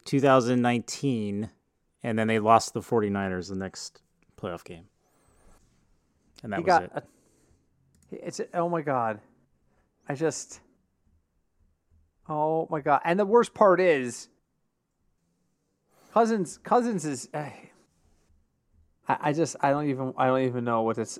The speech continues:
Speaker 2: I don't even know what to say about this.
Speaker 1: <laughs>
Speaker 2: Other than the Vikings just, like, I
Speaker 1: They,
Speaker 2: just, I don't.
Speaker 1: they just wanna keep him there.
Speaker 2: And they lost one of their interior linemen. Where is, where is Minnesota? Where's Minnesota on this list? There it is.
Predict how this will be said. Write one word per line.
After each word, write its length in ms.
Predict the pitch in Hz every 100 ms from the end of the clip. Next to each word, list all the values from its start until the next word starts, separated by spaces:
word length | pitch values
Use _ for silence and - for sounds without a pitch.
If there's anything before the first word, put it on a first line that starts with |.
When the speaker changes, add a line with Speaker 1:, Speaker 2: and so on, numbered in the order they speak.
| -
Speaker 2:
I 60 |
don't 80 | 135
even 120 | 147
know 60 | 147
what 120 | 135
to 60 | 131
say 160 | 147 135
about 180 | 123 113
this. 240 | 101 - _ _ _ -
Speaker 1:
<laughs> 680 | - - - _ _ - 214
Speaker 2:
Other 240 | 135 135
than 160 | 131 127
the 60 | 117
Vikings 460 | 127 123 131 117
just, 260 | 127 - -
like, 260 | 117 113 -
I 40 | - _ _ _ _ _ _ _ _ _ _ _ _ _ _
Speaker 1:
They, 260 | 120 117 120 127
Speaker 2:
just, 60 | -
I 60 |
don't. 160 | 120 117 - _
Speaker 1:
they 160 | 127 113
just 180 | 113 127
wanna 360 | 113 113 110 -
keep 240 | - 131 131
him 200 | 104 87 _ _ _ _ _ _ -
there. 260 | 104 92 - -
Speaker 2:
And 140 | 196
they 80 | 226
lost 320 | 214 254 -
one 100 | 254
of 60 | 220
their 140 | 214
interior 420 | 208 233 262 220
linemen. 460 | 180 240 180 113 104 _ _ _ _ _ _ _ _ _ _
Where 180 | 196 208
is, 120 | 165
where 160 | 190 180
is 100 | 151
Minnesota? 540 | 151 127 - 110 104
Where's 240 | 131 170
Minnesota 460 | 165 165 - 151 135
on 80 | 127
this 140 | 117
list? 120 | 120
There 160 | - 147
it 80 | 113
is. 220 | 104 -